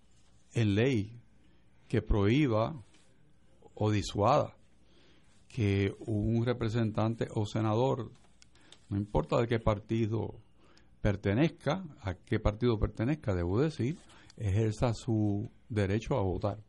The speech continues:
Eh, si debe haber una autolimitación respetando que el partido de gobierno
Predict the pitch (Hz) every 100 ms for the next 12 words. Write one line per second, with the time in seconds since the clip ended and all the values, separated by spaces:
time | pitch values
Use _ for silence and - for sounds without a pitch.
0 | - - - - - - - - - -
1 | - - 113 107 - 143 - 127 117 127
2 | 151 160 175 156 156 180 - - - -
3 | _ _ _ - 131 131 143 143 135 131
4 | 135 131 127 123 131 127 123 120 117 104
5 | - 135 143 131 151 170 - - - -
6 | - - - _ _ _ 185 170 - 110
7 | 107 - - 92 82 85 120 127 123 160
8 | - - - - - - - - 120 110
9 | 107 - 120 110 107 98 95 - 92 -
10 | 107 113 127 123 117 113 110 113 127 127
11 | 110 117